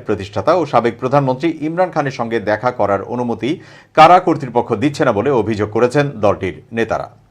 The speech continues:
বৃহস্পতিবার সিনেটের বিরোধী দলীয় নেতা শিবলি ফারাজ এবং জাতীয় পরিষদের বিরোধী দলীয় নেতা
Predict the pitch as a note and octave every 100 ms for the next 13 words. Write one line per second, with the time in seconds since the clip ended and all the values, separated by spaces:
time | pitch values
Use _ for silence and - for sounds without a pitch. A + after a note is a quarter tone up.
0 | - - - - - F#2+ D3+ G3 - G3
1 | F#3 F3+ F3 D#3 C#3+ D3+ A#2 B2 C3+ D3
2 | C#3 C3 B2 A#2 C3 B2+ - - D#3 C#3+
3 | C#3+ D#3 - F#2+ A#2+ C#3+ - - _ _
4 | B2+ B2 A#2 A2 A#2+ F3 E3 B2+ A#2+ A2
5 | G2+ E2+ G2+ G2 F#2 F2 F2 F2 G2 D#3